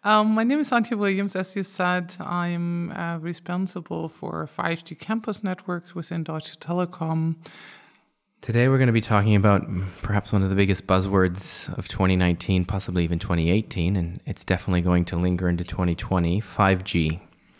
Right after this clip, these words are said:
Speaker 2: Just so we're working from the same page,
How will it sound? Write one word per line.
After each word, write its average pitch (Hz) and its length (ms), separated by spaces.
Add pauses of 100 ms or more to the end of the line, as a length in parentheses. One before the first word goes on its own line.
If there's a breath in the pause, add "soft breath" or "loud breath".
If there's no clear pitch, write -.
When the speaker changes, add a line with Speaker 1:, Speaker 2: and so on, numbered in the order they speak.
(720 loud breath)
Speaker 2:
Just - 180
so 139 100
we're 120 260
working 104 460
from 98 240
the 95 80
same 95 360
page, - 1000